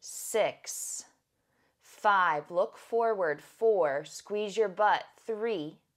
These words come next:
two, one. Now, walk your hands forward a little bit more.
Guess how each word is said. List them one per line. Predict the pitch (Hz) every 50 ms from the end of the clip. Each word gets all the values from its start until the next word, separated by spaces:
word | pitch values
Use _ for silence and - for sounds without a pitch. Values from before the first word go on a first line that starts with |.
| _ _ _ _ _ _ _ _ _ _ _ _ _ _ _ _ _ -
two, | - - - - - 285 302 294 226 165 151 151 147 151 156 - _ _ _ _ _ _ _ _ _ _ _ _ _ _ _
one. | - 175 175 175 185 196 190 180 160 143 147 160 175 190
Now, | 214 247 262 254 233 196 170 160 170 170 - _ _ _ _ _ _ _ _ _ _ -
walk | 170 170 196 202 202 214 214 - -
your | 233 226
hands | 220 220 220 208 196 196 185 - -
forward | - - 196 196 185 185 185
a | 180
little | 170 165 156 156 151
bit | 147 170 165 - 220
more. | 247 247 190 101 - -